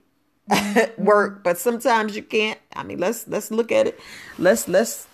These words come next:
look at for what it is, family. Let's be honest. Sometimes, you know, you're gonna have to,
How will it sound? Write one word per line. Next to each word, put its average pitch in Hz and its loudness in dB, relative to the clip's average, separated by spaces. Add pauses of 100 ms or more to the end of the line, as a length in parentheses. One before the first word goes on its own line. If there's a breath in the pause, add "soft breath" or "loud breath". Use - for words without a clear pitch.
(160)
look 196 -2
at 214 -2
for 220 2
what 226 0
it 214 0
is, 202 2
family. 175 -2
Let's 175 -2
be 214 -4
honest. 190 -2 (300 loud breath)
Sometimes, 233 0
you 247 0
know, 214 0
you're 226 0
gonna 233 4
have 220 0
to, 208 0